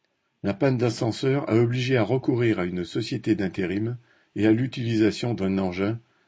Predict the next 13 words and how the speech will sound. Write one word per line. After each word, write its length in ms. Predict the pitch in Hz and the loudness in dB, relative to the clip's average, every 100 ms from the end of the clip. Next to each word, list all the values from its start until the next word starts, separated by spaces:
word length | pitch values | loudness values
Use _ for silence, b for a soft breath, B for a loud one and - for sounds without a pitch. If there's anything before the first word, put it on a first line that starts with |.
| _ | _
pour 120 | 104 | -4
le 120 | 95 92 | -2 0
déchargement 600 | 107 - 98 104 107 117 | 0 0 -2 0 0 0
des 140 | 92 | -2
livraisons 560 | 90 95 92 85 110 - | -4 -2 -2 -2 -4 -2
et 80 | 90 | -4
leur 160 | 87 | -4
rangement. 500 | 87 92 - 95 87 _ _ _ _ _ _ _ | -6 -8 -6 -8 -8 _ _ _ _ _ _ _
Il 140 | 110 113 | -4 4
y 60 | |
avait 160 | 123 135 | 6 6
du 140 | 117 | 4
retard 500 | 104 90 104 107 113 | 2 0 0 0 -2